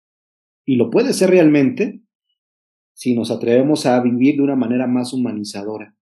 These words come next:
más afectiva, más efectiva. Y entonces cuando lo tratamos de hacer, y siempre vamos encontrando personas que sí lo hacen, la historia de la humanidad es eso, pero es un resto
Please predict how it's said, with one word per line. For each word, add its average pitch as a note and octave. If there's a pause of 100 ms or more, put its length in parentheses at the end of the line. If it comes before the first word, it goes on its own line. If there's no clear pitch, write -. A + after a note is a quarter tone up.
(500)
más B2 (380)
afectiva, C3+ (480)
más A2+
efectiva. C3 (280)
Y C3
entonces E3+
cuando D3+
lo B2+
tratamos F3+
de D#3
hacer, D#3+
y C#3+
siempre F3+
vamos E3+
encontrando C#3+
personas C3+
que A2+
sí D3+
lo D#3
hacen, D3+
la B2
historia C#3+
de D3
la B2
humanidad A#2
es C3
eso, B2+ (680)
pero A#2+
es B2
un C3+
resto B2